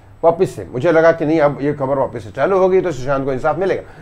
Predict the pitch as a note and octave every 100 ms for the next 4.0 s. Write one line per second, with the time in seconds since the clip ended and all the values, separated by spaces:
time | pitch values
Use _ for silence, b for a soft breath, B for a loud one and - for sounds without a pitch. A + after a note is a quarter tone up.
0 | B B F3 F#3 - A#3 A3 G#3 F3 F3
1 | F#3 F#3 F3+ E3 D#3+ D3+ C3 C3 B2+ C3
2 | D#3 D#3 C3+ C#3+ C#3 B2+ C#3+ C3 C3+ C3
3 | D3+ - - C3 C3 B2+ C#3 D3 F#3+